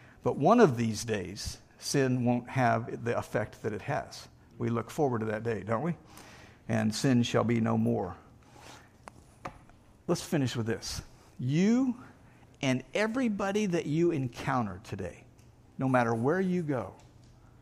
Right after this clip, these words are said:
were made in the image of God. Every single person that you encounter. Doesn't matter how they agree or disagree with you, whether it's spiritual or political or moral or whatever it is, they were made in the image of God.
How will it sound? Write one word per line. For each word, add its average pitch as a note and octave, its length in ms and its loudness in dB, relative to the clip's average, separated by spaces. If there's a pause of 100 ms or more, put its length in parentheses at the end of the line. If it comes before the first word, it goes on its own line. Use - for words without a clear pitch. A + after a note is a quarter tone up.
(680)
were A2 120 -4
made C3+ 560 0 (180)
in A2 160 -2
the - 240 -8
image B2 360 -2 (160)
of G2 200 -12
God. - 280 -10 (920)
Every F#3 280 0
single G3 360 0
person - 460 -6
that G#2 100 -10
you G#2+ 160 -4
encounter. G2+ 460 -10 (640)
Doesn't D#3 300 -2
matter D#3+ 320 0
how E3+ 280 2
they E3+ 140 2
agree D#3 460 2
or D#3 100 4
disagree D#3+ 500 0
with F#3 220 0
you, G3 240 0
whether C#3+ 280 0
it's C3+ 140 -6
spiritual F#3+ 600 2
or E3 140 2
political G3 600 2
or D#3+ 180 4
moral F#3+ 380 2
or C#3 140 4
whatever G#3+ 360 0
it C4 60 0
is, F#3+ 320 -4 (640)
they D3 100 -2
were C#3+ 120 0
made C3 240 0
in B2+ 80 -2
the B2 120 0
image A#2 200 -4
of A2 80 -10
God. - 240 -12